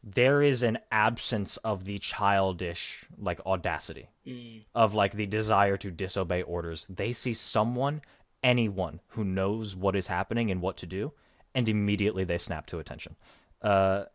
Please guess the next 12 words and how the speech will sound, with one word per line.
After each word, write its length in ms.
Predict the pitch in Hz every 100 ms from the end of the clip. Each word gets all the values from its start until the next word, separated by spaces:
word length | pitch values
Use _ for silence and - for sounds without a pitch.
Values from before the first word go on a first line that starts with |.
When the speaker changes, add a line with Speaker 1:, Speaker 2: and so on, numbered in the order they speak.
| _
Speaker 1:
and 160 | 110 98
we 120 | 101
are 80 | 101
going 200 | 101 95
to 80 | 95
move 200 | 92 87
to 100 | -
next 320 | 90 85 -
in 80 | 82
initiative. 480 | 85 71 - - - _ -
Speaker 2:
Great. 220 | - - _ _ _ _ _ _ _ _ _ _ -
Speaker 1:
Uh, 300 | 107 104